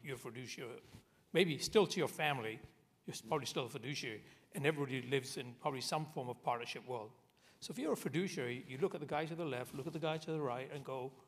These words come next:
"Why is everybody pulling their money? I'm not gonna sit around. I've gotta pull it.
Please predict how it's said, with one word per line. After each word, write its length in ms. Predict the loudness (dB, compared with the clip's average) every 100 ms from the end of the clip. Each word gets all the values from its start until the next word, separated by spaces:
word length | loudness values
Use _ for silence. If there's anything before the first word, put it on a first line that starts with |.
| -20 _ _ _ -20 -12
"Why 220 | 0 2
is 80 | 2
everybody 240 | -2 -2
pulling 240 | -2 -2 -2
their 80 | -4
money? 240 | -4 -6 -14 -20 -20 -20 _ _ _ -6
I'm 100 | 2
not 180 | 2 4
gonna 140 | 2
sit 220 | 2 2
around. 380 | 2 2 0 -4 -12 -20 -6
I've 160 | -4 0
gotta 180 | 2 0
pull 280 | 0 0 0
it. 240 | -4